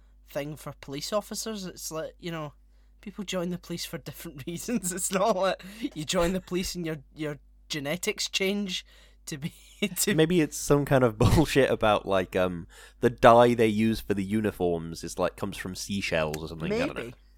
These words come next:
Speaker 1: maybe, but, like, are all, are all police? Is it every police officer everywhere, on every world?
Speaker 2: Um, I think that's the implication. <laughs> Yeah.
Speaker 1: So, so maybe that's what he did when he was, like, with Rick and all that.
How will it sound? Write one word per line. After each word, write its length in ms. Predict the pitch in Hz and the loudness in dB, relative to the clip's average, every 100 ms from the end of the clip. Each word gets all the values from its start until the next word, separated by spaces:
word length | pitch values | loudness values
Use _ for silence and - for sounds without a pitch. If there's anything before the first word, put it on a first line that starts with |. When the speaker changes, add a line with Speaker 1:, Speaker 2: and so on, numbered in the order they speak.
| - | -18
Speaker 1:
maybe, 460 | 160 190 196 120 - | -10 -10 -10 -16 -14
but, 200 | 151 139 | -10 -10
like, 220 | 151 165 - _ _ _ - | -8 -10 -10 _ _ _ -14
are 200 | - 156 - | -8 -8 -6
all, 220 | 151 160 - | -6 -6 -8
are 100 | 147 | -8
all 200 | 156 165 | -8 -10
police? 400 | - 160 - - - - - - | -12 -14 -12 -16 -20 -20 -20 -10
Is 140 | 165 | -8
it 60 | - | 0
every 320 | 196 190 220 | 0 0 -4
police 360 | 214 - 220 - | -8 -10 -10 -2
officer 500 | 220 214 233 - 254 | -2 -2 -8 -6 -4
everywhere, 560 | 185 165 208 214 254 - _ _ _ _ _ - - | -4 -4 -6 -4 -6 -8 _ _ _ _ _ -20 -8
on 160 | - 165 | -4 -4
every 260 | 151 160 | -4 -8
world? 500 | 147 175 208 123 131 | -2 0 0 0 0
Speaker 2:
Um, 260 | 131 143 143 - - _ _ _ _ _ - | -2 -6 -10 -18 -20 _ _ _ _ _ -4
I 40 | |
think 180 | 190 165 | -2 2
that's 160 | 143 - | 2 6
the 120 | 135 | 4
implication. 680 | 131 117 - 135 131 104 110 | 4 0 2 2 2 -2 2
<laughs> 20 | |
Yeah. 240 | 147 180 - | 2 2 -4
Speaker 1:
So, 260 | - - 208 | -6 -6 -2
so 220 | - - | -4 -4
maybe 280 | 190 208 208 | -4 -4 -2
that's 400 | 190 180 - - | -2 -2 -4 -8
what 100 | 165 | -10
he 200 | - 165 | -10 -12
did 240 | 151 156 - | -6 -8 -8
when 280 | 147 143 143 | -10 -10 -12
he 180 | 170 151 | -12 -10
was, 200 | 147 147 | -10 -10
like, 120 | - | -8
with 260 | 139 - | -10 -10
Rick 360 | 143 151 - - 185 | -6 -6 -6 -16 -10
and 100 | 170 | -8
all 140 | 165 | -6
that. 220 | 160 160 | -6 -8